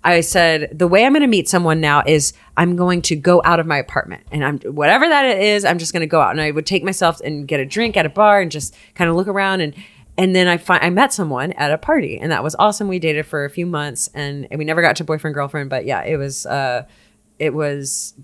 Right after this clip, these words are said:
it was good. And then we broke up and I was like, "Great, that was exhausting. I'm gonna meet someone now by not doing anything."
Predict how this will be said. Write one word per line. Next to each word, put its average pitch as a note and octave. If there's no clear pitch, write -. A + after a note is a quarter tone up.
it E3+
was D#3+
good. E3+
And D#3
then C#3
we D3+
broke G3
up E3+
and D#3+
I -
was C#3+
like, -
"Great, E3+
that F3
was G#3
exhausting. D3
I'm D#3+
gonna A#3+
meet E3
someone D#3+
now C3+
by D#3
not E3+
doing D3+
anything." E3+